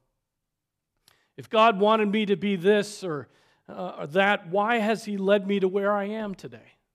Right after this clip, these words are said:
If God wanted me to be a godly mother, why did he give me such a terrible example in my own mother?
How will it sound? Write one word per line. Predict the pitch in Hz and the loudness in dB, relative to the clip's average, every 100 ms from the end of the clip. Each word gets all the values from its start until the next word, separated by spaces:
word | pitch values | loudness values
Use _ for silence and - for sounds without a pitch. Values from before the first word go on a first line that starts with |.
| _ _ _ _ _ _ _ _ _ _ _ _ _ _ _ _ _ _ _ _ _ _ - | _ _ _ _ _ _ _ _ _ _ _ _ _ _ _ _ _ _ _ _ _ _ -20
If | - | 0
God | 233 240 214 | 6 6 6
wanted | 220 233 220 | 4 2 2
me | 220 | -2
to | 202 | -2
be | 202 202 | 0 2
a | 180 | 2
godly | 165 190 233 214 208 | 2 2 2 2 0
mother, | 185 180 214 | 0 0 0
why | 190 208 | 0 -2
did | 294 269 | -2 -4
he | 254 | -4
give | 240 | -6
me | 220 214 | -6 -8
such | - 214 202 | -8 -12 -14
a | |
terrible | - - 180 190 220 196 190 | -18 -18 -8 -4 -2 0 -2
example | 175 143 175 190 - 208 | -4 -6 -6 -6 -6 -6
in | 202 | -4
my | 202 202 | -4 -4
own | 208 240 240 | -4 -6 -6
mother? | 208 123 127 | -8 -12 -20